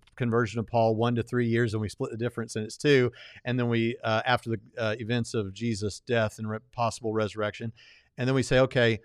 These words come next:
he didn't talk to anyone for three years. That's five years." And so I've heard at least Mike, and I think both of you argue, therefore,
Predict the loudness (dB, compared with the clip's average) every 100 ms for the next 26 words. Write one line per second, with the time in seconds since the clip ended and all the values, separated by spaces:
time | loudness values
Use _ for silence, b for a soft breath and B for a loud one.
0 | b -2 0 2 0 2 0 0 -2 -6
1 | -2 2 2 0 -2 0 2 2 2 2
2 | 4 4 0 -12 _ -8 -4 2 4 4
3 | 4 4 4 -2 -6 0 0 0 0 2
4 | 2 0 -2 -2 -2 -4 0 2 2 0
5 | -6 -2 -2 -2 -6 -8 -4 -4 0 4
6 | 6 4 0